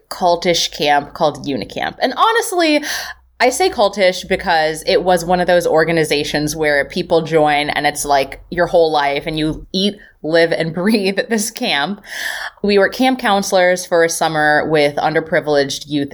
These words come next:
who were in high school. So it was a great experience. It was really cool. But one interesting cult-like quality of the camp was the fact that when you sign up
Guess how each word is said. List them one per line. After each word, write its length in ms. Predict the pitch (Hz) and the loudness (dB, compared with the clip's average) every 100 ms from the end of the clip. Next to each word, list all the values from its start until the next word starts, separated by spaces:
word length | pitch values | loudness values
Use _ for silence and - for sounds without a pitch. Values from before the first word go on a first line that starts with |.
| 151 | -4
who 80 | 165 | 0
were 140 | 147 | 0
in 80 | 135 | 0
high 160 | 135 - | -4 -4
school. 320 | - - - | -6 -6 -2
So 100 | 311 | 2
it 60 | |
was 100 | 440 | 2
a 60 | 415 | 2
great 180 | 320 302 | 0 -4
experience. 560 | 285 - 240 135 - | -4 -2 -2 -2 -6
It 40 | 196 | -6
was 120 | 190 | 0
really 180 | 214 208 | 2 2
cool. 360 | - 143 98 - - - | 2 2 0 -4 -14 -16
But 500 | 170 262 220 180 - _ _ _ - | 0 2 4 2 -2 _ _ _ -8
one 460 | 208 220 262 285 | -2 2 2 0
interesting 720 | 302 - 208 208 220 - 220 190 | -4 -4 -4 -2 -2 0 0 0
cult-like 800 | - 180 175 175 170 165 - - | 0 0 0 0 0 -2 -8 -6
quality 480 | 175 147 165 185 | 0 2 2 2
of 100 | 185 | -2
the 80 | 190 | -2
camp 400 | 208 233 226 226 | 0 2 2 2
was 180 | 202 190 | 0 -2
the 80 | 190 | -4
fact 380 | - 180 170 - | -2 -2 -2 -2
that 160 | 151 | -2
when 240 | 156 180 202 | 0 0 0
you 220 | 196 185 | 0 -2
sign 340 | - 170 170 | -2 -4 -2
up 220 | 180 - | -2 -2